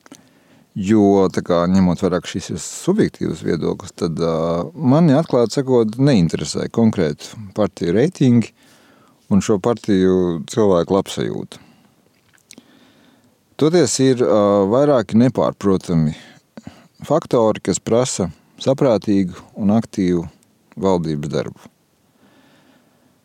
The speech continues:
Pirmkārt, ā, ārēja ekonomiskā konjunktūra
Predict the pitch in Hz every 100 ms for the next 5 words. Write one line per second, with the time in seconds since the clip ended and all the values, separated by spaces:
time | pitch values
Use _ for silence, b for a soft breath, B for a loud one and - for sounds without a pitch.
0 | _ - 156 175 143 113 - 110 104 98
1 | - 123 120 98 101 104 90 85 - 87
2 | - 98 85 80 - -